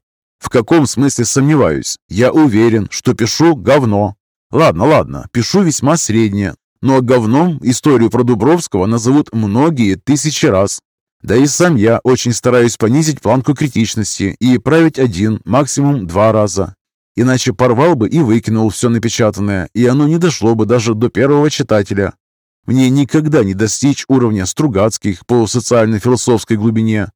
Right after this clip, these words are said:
никогда не суметь в двух-трех фразах так ярко и четко описать природу и состояние человека, как Юрий Коваль, и не вывернуть наизнанку душу, как Шукшин. Разговорный стиль, авантюры,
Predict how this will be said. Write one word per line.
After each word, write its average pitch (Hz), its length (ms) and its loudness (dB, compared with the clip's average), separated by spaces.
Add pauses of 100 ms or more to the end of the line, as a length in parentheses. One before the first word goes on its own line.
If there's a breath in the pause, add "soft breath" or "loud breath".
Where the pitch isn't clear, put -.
никогда 127 440 0
не 143 120 2
суметь 123 380 -2
в 101 120 -8
двух-трех 120 560 0
фразах 139 540 -2
так 127 200 -2
ярко 127 340 -2
и 101 100 0
четко 139 340 -2
описать 127 420 -2
природу 113 640 2
и 123 140 0
состояние 110 680 0
человека, 107 600 0
как 113 260 -2
Юрий 113 320 0
Коваль, 107 440 0 (160)
и 123 160 0
не 160 160 0
вывернуть 110 520 0
наизнанку 123 520 -2
душу, 104 460 -2
как 117 240 -2
Шукшин. 110 520 -4 (460)
Разговорный 127 640 0
стиль, 98 460 -4
авантюры, 113 680 0